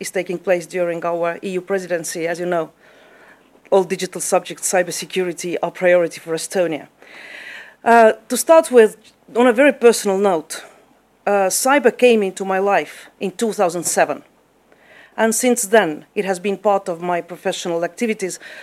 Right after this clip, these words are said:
Two thousand seven, uh, it was the year when Estonia was the first country in the world to fall under cyber attacks for political reasons.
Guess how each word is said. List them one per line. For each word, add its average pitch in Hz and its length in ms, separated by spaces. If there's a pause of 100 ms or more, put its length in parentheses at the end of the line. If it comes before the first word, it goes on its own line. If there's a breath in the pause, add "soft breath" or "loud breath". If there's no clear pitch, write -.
(100 loud breath)
Two 254 140
thousand 202 340
seven, 226 420 (540 loud breath)
uh, 202 200
it 220 140
was 208 140
the 202 100
year 220 320
when 185 540
Estonia 208 340
was 185 120
the 190 80
first 202 260
country 202 280
in 180 60
the 180 80
world 185 360
to 175 80
fall 190 340
under 175 160
cyber 185 340
attacks 180 560
for - 160
political 196 460
reasons. 175 560